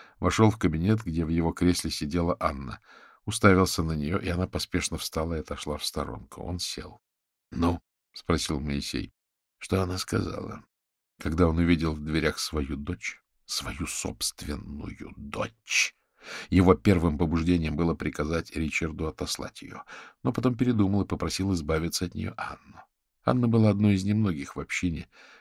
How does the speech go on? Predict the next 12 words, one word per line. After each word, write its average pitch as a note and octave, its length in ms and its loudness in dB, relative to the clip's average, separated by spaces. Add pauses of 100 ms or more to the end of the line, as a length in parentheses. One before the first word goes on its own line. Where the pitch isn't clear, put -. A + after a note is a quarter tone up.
кому F2 260 2
Моисей E2 520 2
решился D2+ 520 -4
рассказать C#2+ 580 -6
об D2 160 -4
Абихейл D#2+ 640 -2
и D2+ 160 -12
её D2+ 260 -4
детях. - 500 -14 (1000)
«Она C3 180 4
ищет A#2 260 2
тебя», A#2+ 360 0